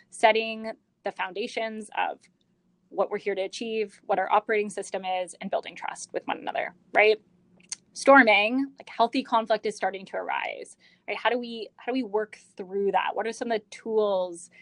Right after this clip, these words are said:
that we have to get people communicating better with one another, um, that we have kind of processes in place to deal with some of that stuff? Um, and then norming, right, is, like, we're, we're really getting clear on what each of our roles are,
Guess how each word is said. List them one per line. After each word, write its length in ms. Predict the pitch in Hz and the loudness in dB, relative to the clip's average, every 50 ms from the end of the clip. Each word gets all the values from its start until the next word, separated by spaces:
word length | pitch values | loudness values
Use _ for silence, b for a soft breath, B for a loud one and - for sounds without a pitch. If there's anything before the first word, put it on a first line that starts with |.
| B B B B | B B B B
that 140 | - 202 - | 0 0 2
we 120 | 202 202 185 - | 2 -2 -4 -2
have 300 | - - 202 233 254 247 | 0 4 4 4 4 2
to 100 | - 214 | -2 -4
get 200 | - 175 - - | -4 -4 -4 -4
people 440 | - 202 - 196 196 190 185 185 - | -10 -10 -6 -4 -4 -4 -4 -6 -10
communicating 680 | - - 202 190 202 226 240 240 - 254 233 226 226 214 | -14 -14 -10 -8 -6 -4 -4 -4 -4 -6 -6 -6 -4 -4
better 280 | 208 196 202 202 202 | -2 -2 -2 -2 -4
with 180 | 196 202 196 - | -4 -6 -6 -6
one 120 | 202 190 190 | -8 -8 -6
another, 640 | 185 180 180 180 180 180 175 175 175 175 175 175 b b b b b b b - | -4 -6 -2 -2 0 0 0 -2 -4 -6 -10 -14 b b b b b b b -2
um, 540 | - 180 180 175 151 - - 151 - - - - _ _ _ | -2 0 0 -2 -4 -8 -10 -12 -14 -16 -18 -20 _ _ _
that 120 | 208 190 | -4 -2
we 80 | 196 196 | 0 0
have 200 | 202 185 180 - _ _ _ | 2 0 0 -2 _ _ _
kind 160 | - - 202 | -8 -8 -8
of 140 | 190 - _ | -8 -10 _
processes 520 | - - 226 226 226 - 277 269 277 269 240 | -4 0 0 0 0 -4 -8 -8 -6 -6 -6
in 100 | 233 220 | -8 -6
place 260 | - 202 196 - - | -6 -6 -6 -6 -8
to 80 | - 170 - _ - - - | -10 -10 -10 _ -20 -20 -10
deal 280 | - - 196 202 202 | -2 0 0 2 2
with 180 | 214 220 220 - | 0 -2 -2 -6
some 220 | - - 208 190 | -6 -6 -4 -2
of 60 | 190 185 | 0 0
that 200 | 185 185 - - | 0 0 0 -4
stuff? 580 | - - - - - 311 453 - - - - b b b b b b b b b b b _ - | -4 0 4 4 4 4 2 -2 -8 -20 -20 b b b b b b b b b b b _ 2
Um, 680 | 196 196 190 185 185 185 - - - - - - 202 190 _ _ _ _ _ _ _ _ _ | 4 4 4 4 0 -4 -8 -12 -14 -14 -16 -16 -20 -20 _ _ _ _ _ _ _ _ _
and 160 | 214 214 220 | 0 2 2
then 180 | 220 214 208 208 | 0 -2 -2 -2
norming, 500 | 214 233 262 262 233 202 196 196 196 202 | -2 0 0 0 -2 -4 -8 -12 -12 -6
right, 280 | 190 190 190 196 208 196 | -2 -2 -2 0 -2 -4
is, 120 | 196 175 | -4 -2
like, 200 | 185 185 185 - _ | -2 -2 -4 -4 _
we're, 240 | 220 226 226 226 - | -6 -6 -6 -6 -8
we're 160 | - 240 247 | -6 -6 -4
really 260 | 277 339 370 277 240 _ | -2 -2 -4 -4 -4 _
getting 280 | - 208 226 233 240 | -2 0 0 -2 -6
clear 380 | - - - 208 202 208 220 214 | -10 -8 -6 -4 -2 -2 -2 -4
on 160 | 196 190 190 | -6 -6 -6
what 160 | 196 190 - | -6 -6 -6
each 140 | 208 202 - | -8 -12 -8
of 80 | - 208 | -2 0
our 140 | 202 185 185 | 0 0 0
roles 340 | 180 - - 175 180 196 | -2 -6 -6 -6 -4 0
are, 420 | 220 220 233 247 262 285 302 330 | 2 4 4 4 4 2 0 -4